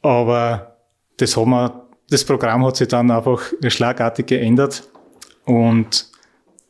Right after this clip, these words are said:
äh, der Otto hat einmal auf jeden Fall dort die erste Nacht, äh,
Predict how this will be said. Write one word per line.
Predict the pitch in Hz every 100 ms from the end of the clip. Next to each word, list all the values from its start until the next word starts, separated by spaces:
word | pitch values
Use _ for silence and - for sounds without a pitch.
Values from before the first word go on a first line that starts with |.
| _
äh, | 151 110 107 110 110 110 104 - _ _ _ - -
der | 127 120
Otto | 123 120
hat | 120
einmal | 123 120 117
auf | 113
jeden | 117 117
Fall | 123
dort | 120 120 117
die | 123
erste | 117 120 123
Nacht, | 113 139 - -
äh, | - 120 120